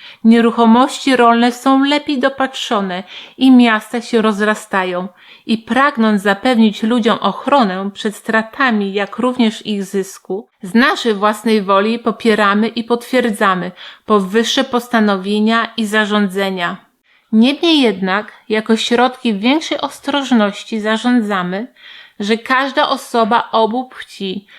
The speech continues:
czy to Rzymianin, czy nie Rzymianin, świecka, czy duchowna, bez względu na godność,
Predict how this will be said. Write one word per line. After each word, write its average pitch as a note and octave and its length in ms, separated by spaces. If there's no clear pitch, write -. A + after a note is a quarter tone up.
czy A#3 140
to A#3 160
Rzymianin, G#3+ 960
czy C#4+ 160
nie B3+ 220
Rzymianin, F#3 720
świecka, - 680
czy C4+ 180
duchowna, G3+ 760
bez C4 260
względu A#3 540
na G3 180
godność, G#3+ 760